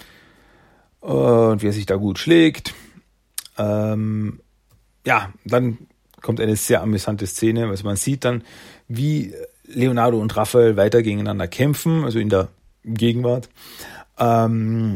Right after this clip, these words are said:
und sie in verschiedenen S-, Disziplinen gegeneinander antreten.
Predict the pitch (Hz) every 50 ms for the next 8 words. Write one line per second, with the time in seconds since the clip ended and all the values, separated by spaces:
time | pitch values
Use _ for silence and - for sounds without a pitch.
0 | - - 135 131 117 107 - - 123 123 120 113 113 110 113 104 - 151 151 151
1 | 143 123 117 - - - - - - - - 113 127 123 143 131 - - - 113
2 | - 127 139 180 190 170 139 120 113 110 107 113 110 104 104 104 104 - 101 104
3 | 101 - - 101 92 92 - 87 85